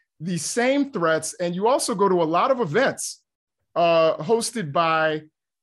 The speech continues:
um, what is the name of the organization?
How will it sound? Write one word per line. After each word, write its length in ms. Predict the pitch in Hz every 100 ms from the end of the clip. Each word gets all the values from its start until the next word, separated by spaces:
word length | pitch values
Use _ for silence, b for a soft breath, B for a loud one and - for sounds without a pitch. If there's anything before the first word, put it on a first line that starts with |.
| _
um, 640 | 156 160 151 143 143 135 139 _ _ _ _ _ - - _ -
what 160 | 175
is 140 | 165 156
the 80 |
name 200 | 156 160
of 60 | 151
the 80 | 147
organization? 1000 | 151 147 143 139 156 156 180 180 180